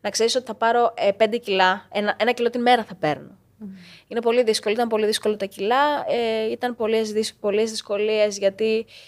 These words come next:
Speaker 1: υπήρχαν οι θυσίες που λέμε στον πρωταθλητισμό, και οι θυσίες δεν το λέμε και νομίζουν οι άλλοι, «Εντάξει, την τα-, δεν θα πιει ένα καφέ, τι θα πάθει». Έπρεπε να τρως συγκεκριμένα, έπρεπε να κοιμάσαι συγκεκριμένα, έπρεπε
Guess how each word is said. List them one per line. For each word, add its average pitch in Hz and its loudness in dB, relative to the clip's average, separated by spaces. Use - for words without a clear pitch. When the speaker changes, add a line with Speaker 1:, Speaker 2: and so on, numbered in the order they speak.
Speaker 1:
υπήρχαν 240 0
οι 285 -2
θυσίες 214 0
που - -12
λέμε 180 -2
στον 196 -6
πρωταθλητισμό, 185 0
και 240 -12
οι 220 -6
θυσίες 247 0
δεν 269 -8
το 320 2
λέμε 294 2
και 196 -2
νομίζουν 214 -2
οι 202 0
άλλοι, 202 2
«Εντάξει, 220 -2
την 208 -4
τα-, 196 -6
δεν 240 0
θα 208 -8
πιει - -20
ένα 208 4
καφέ, 196 -6
τι 214 -8
θα 202 -2
πάθει». - -8
Έπρεπε 233 -6
να 208 0
τρως 214 -2
συγκεκριμένα, 190 -2
έπρεπε 202 -4
να 233 -8
κοιμάσαι 302 -4
συγκεκριμένα, 185 -4
έπρεπε 254 0